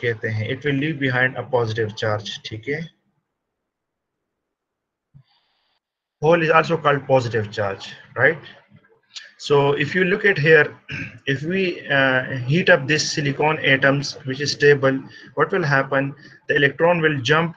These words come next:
or shift to the left side and the hole will jump to the right side. So this is, will be the net effect,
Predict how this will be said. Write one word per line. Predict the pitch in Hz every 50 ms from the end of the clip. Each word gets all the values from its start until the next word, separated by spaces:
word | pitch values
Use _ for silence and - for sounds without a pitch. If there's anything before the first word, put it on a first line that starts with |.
| _ -
or | 127 120
shift | - - - 170 165 - -
to | 165 143
the | 127 135
left | 131 131 156 175 175 -
side | - - 160 151 151 151 147
and | - 127 123 123 127
the | 123 123
hole | 120 120 147 151
will | 143 139 135 123
jump | 110 135 135 135 131 -
to | 127
the | 113 117
right | 113 113 117 120 113 110
side. | - - 113 104 104 -
So | - 117
this | 110 110 156 151
is, | 160 143
will | 147 143 143 135
be | 131 135
the | 131 135
net | 127 127 131 143 147 139 - -
effect, | 123 107 - 135 123 120 -